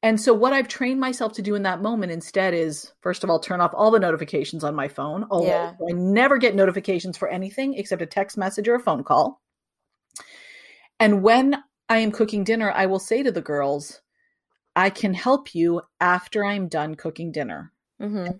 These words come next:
Speaker 1: sometimes I have to say that eight times, right? But when I'm in those hot spots, those moments where I'm trying to do too many things at once and I know my kids are gonna need something, that is, like, a prime moment for losing my temper.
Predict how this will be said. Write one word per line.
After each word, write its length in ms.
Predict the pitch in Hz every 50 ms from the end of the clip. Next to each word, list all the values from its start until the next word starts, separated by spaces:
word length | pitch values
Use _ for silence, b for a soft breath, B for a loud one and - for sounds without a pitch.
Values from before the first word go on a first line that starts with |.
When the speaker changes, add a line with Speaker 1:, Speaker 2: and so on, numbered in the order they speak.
| _ -
Speaker 1:
sometimes 500 | 311 392 466 453 - 381 349 320 277 269
I 60 | 269
have 160 | 294 269 -
to 80 | - 247
say 220 | - 302 294 294
that 200 | 269 247 226 226 -
eight 240 | 202 196 190 - -
times, 680 | - 214 226 180 147 113 85 82 82 110 - - - _ _ _ _ -
right? 400 | 170 165 165 175 185 208 214 214 b b b b b b b b b b b b b b _ _ -
But 300 | 214 208 202 196 - - _ _ _ _ _ _ - 214
when 280 | 196 190 208 226 254 269
I'm 140 | 269 262
in 120 | 254 220 208
those 220 | 202 190 185 175
hot 280 | - - 208 202 202 -
spots, 420 | - - - 131 117 - - -
those 200 | - 165 165 160
moments 640 | 175 180 185 190 202 208 214 214 220 214 214 - -
where 280 | 175 170 170 170 -
I'm 120 | - 170 165
trying 260 | - - 185 196 214
to 80 | 220
do 160 | 202 190 196 185
too 220 | 180 - - 208
many 180 | 214 220 214 214
things 260 | 214 214 190 185 -
at 120 | 196 -
once 280 | 165 160 147 160 - -
and 80 | 156
I 60 | 151 151
know 260 | 160 165 165 170 175
my 200 | 180 190 202 202
kids 240 | - - 214 220 220
are 40 |
gonna 160 | 220 226 226 220
need 280 | 220 233 240 233 226
something, 420 | - 190 175 - - 170 170 165 156
that 260 | - 170 175 196 190 -
is, 200 | 185 170 - -
like, 300 | 160 160 156 156 156 -
a 100 | - 147
prime 560 | - - - - - 196 185 180 190 190 185
moment 300 | 180 175 180 180 175 -
for 100 | - 170
losing 300 | 165 170 170 160 165 160
my 140 | 160 151 147
temper. 560 | - - 247 254 247 143 151 156 156 151